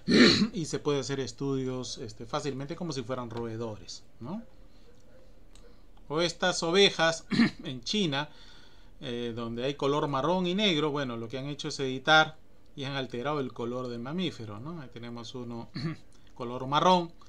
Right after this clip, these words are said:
editado versus los ne-, que son de color negro. Entonces, en pocas palabras, lo que estamos haciendo es cambiar el, el alelo. <clears throat> El alelo que me produce el color negro, lo edito con esta técnica y ahora me va a producir color marrón,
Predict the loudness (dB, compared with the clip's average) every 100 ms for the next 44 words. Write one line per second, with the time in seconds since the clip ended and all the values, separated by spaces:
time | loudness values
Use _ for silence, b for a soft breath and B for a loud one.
0 | B B B B -16 -8 -6 -2 4 6
1 | 6 2 -4 -6 -8 -8 -8 -10 -12 -10
2 | -8 -8 -8 -8 -8 -6 -8 -8 -10 -10
3 | -10 -6 -2 -2 0 2 4 2 -2 -6
4 | -8 -8 -8 -8 -8 -8 -6 -4 -2 -2
5 | -6 -8 -12 -10 -4 0 2 2 -2 -12
6 | B B B 4 4 2 -8 -16 -14 -10
7 | -6 -4 -2 -4 -6 -6 -6 -6 -6 -4
8 | -4 -2 -2 -2 -4 -10 B B B B
9 | B -8 -4 -2 -2 -4 -8 -8 -6 -6
10 | -4 -4 -4 -4 -2 -2 -4 -6 -8 -10
11 | -10 -12 -12 -12 -14 -16 -16